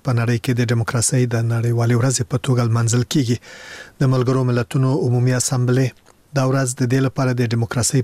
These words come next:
په نوم ونوموله چې د دې سازمان غړي هیوادونه ډیموکراسي ترویج کړي او پر اصولو یې عمل وکړي. نو ځکه دې سازمان په دوه زره اووم کال کې غړو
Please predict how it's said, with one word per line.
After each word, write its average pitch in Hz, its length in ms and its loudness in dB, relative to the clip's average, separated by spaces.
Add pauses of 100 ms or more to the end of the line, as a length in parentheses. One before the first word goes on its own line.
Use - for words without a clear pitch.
په 127 120 0
نوم 120 240 2
ونوموله 131 580 2 (460)
چې - 160 -4
د - 20 4 (100)
دې 123 160 2
سازمان 123 500 0 (100)
غړي 143 240 4
هیوادونه 120 420 0 (720)
ډیموکراسي 131 500 0 (160)
ترویج 127 460 0
کړي 135 180 2 (160)
او 135 60 0 (240)
پر 127 120 2 (100)
اصولو 120 360 2
یې 117 140 2
عمل 123 260 2
وکړي. 117 280 0 (420)
نو 139 60 2 (100)
ځکه 151 240 0
دې 143 160 0
سازمان 135 480 0
په 127 180 -2
دوه 131 160 2
زره 127 140 0 (100)
اووم 147 320 2
کال 113 200 0
کې 120 120 0 (360)
غړو 147 180 2